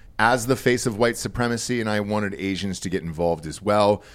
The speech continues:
Now, his overcoat there also looks like a Confederate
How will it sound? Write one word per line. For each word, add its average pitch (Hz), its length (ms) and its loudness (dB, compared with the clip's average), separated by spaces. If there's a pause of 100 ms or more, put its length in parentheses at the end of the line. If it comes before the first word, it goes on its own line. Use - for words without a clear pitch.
(240)
Now, 156 340 2
his 196 560 2
overcoat 110 760 6
there 82 420 0 (680)
also 143 340 6
looks 123 280 2
like 110 160 2
a 95 60 -2
Confederate 87 760 0